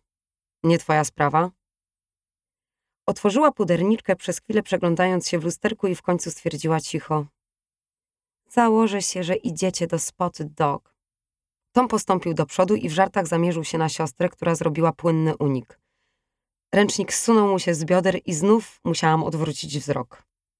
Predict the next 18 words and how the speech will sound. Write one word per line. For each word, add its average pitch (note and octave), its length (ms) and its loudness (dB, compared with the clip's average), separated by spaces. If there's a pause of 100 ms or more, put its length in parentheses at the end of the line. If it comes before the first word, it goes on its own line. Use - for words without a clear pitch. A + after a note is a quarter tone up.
(1000)
Zastanawiało D#3 680 2
mnie, D#3+ 180 0
co F3 160 -2
złego G#3+ 300 0
może D3+ 240 -2
być D3 160 -6
w - 80 -20
chodzeniu D3 360 0
do D3 80 0
Spotted D3 440 -4
Dog, D3+ 320 0
ale D#3 180 0
milczałam, E3 600 0
nie C#3 100 -4
chcąc C#3+ 260 -6
wyjść C#3+ 240 -6
na C#3+ 120 -2
ignorantkę. D3 640 -2